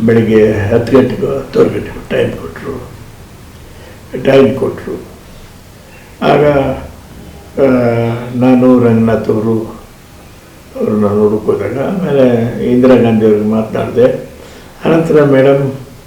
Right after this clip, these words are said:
I wanted, uh, Ranganath to be in the government, but unfortunately uh, Devarajars, uh, had to accommodate Basulingappa, who belonged to the same community. So,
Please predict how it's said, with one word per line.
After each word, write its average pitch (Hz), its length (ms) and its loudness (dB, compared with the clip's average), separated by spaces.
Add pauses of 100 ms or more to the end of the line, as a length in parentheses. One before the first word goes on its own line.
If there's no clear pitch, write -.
(520)
I 123 140 4
wanted, 120 440 4
uh, - 80 -2
Ranganath 113 760 2
to 104 140 0
be 107 220 4
in 101 140 -2
the 92 120 0
government, 107 500 0 (1120)
but 117 160 4
unfortunately 110 1000 0 (760)
uh, 110 640 -2
Devarajars, 110 840 2
uh, 104 320 2
had - 400 -2
to 123 100 4
accommodate 107 640 0
Basulingappa, 110 1040 0 (680)
who 113 260 0
belonged 104 640 0
to - 140 -2
the - 180 -8
same 110 520 -2
community. - 680 -6 (960)
So, 120 720 4